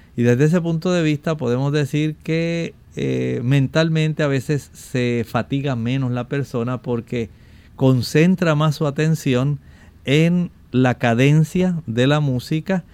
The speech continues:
y dice, "Pues cada vez que suene aquí así, pues es la pierna derecha, pierna derecha, pierna derecha, pierna derecha". Y dice, "No, pero esta musiquita está muy, muy rápida.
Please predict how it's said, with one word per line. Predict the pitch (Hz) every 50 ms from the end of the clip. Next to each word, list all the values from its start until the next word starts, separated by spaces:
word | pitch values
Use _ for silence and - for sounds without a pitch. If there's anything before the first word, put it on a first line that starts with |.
| - - - -
y | 123
dice, | 131 135 123 - 135 120
"Pues | - 117 - -
cada | - 131 147 156 156
vez | 160 160
que | - 151 127
suene | - 143 143 147 151 147 -
aquí | - 117 110 - 139 139
así, | 131 120 - 190 220 226
pues | 180 151 - 123 110 -
es | - 120 147 160
la | 156 143 131 117 110 -
pierna | 131 143 147 143 151 151
derecha, | 139 123 - 107 101 - - 98
pierna | 92 - - 127 143 147 147 151 147
derecha, | 143 131 113 104 101 - - 98 104
pierna | - - 131 139 147 143 143 139
derecha, | 131 113 104 98 98 - 104 101 95
pierna | - 131 135 139 143 143
derecha". | 143 139 131 120 - 120
Y | 120
dice, | 107 123 113
"No, | 131 156 165 - - - - - -
pero | -
esta | 123 - 180
musiquita | 160 160 139 156 135 147 135 131
está | 120 - 139
muy, | 135 139 139 135 127 113 - -
muy | - 113 127 139 143 139 135 127 117 104
rápida. | 98 120 143 127 113 - 104 101 - -